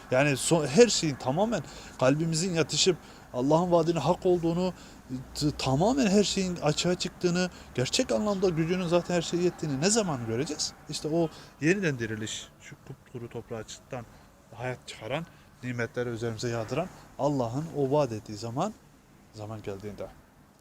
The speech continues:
Andolsun Rabbimizin vaadi hakmış. Bize, Resullerimize ha-, bunu öğretmişti ayetleriyle.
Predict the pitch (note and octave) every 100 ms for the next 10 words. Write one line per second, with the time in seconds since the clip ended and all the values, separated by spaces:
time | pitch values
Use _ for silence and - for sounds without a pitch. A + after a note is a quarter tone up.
0 | _ - - B2 A2+ G#2+ - A#2 G#2+ -
1 | G#2 G#2+ G#2+ G#2 G#2 C3 - D#3 D3 -
2 | - - - - A#2 A2+ A2+ - - -
3 | - - - - - B2 A#2 A#2 G#2+ G2
4 | G#2 G2+ G#2+ G#2+ - - - - A#2+ A2
5 | G#2+ A#2 G#2+ G#2+ - B2 - - A#2+ A2+
6 | G#2 G2+ - G2 G#2 A2